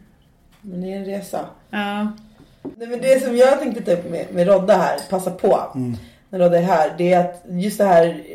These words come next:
Speaker 1: det finns ett rovdjursbeteende,
Speaker 3: Mm.
Speaker 1: eh, som jag tror som kvinna, man känner av effekterna.
Speaker 3: Mm.
Speaker 1: Man vet att det händer, det är som ett, så här, orosmoln
Speaker 3: Mm.
Speaker 1: av testosteron
Speaker 3: Mm.
Speaker 1: och massa, så här, energi, så jättestark energi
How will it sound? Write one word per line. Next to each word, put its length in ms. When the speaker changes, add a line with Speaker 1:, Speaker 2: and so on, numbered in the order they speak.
Speaker 1:
det 80
finns 220
ett 260
rovdjursbeteende, 840
Speaker 3:
Mm. 260
Speaker 1:
eh, 420
som 240
jag 140
tror 240
som 200
kvinna, 600
man 160
känner 280
av 340
effekterna. 560
Speaker 3:
Mm. 180
Speaker 1:
Man 160
vet 200
att 80
det 80
händer, 680
det 80
är 40
som 120
ett, 160
så 140
här, 160
orosmoln 1000
Speaker 3:
Mm. 160
Speaker 1:
av 280
testosteron 840
Speaker 3:
Mm. 220
Speaker 1:
och 60
massa, 280
så 80
här, 100
energi, 400
så 60
jättestark 460
energi 460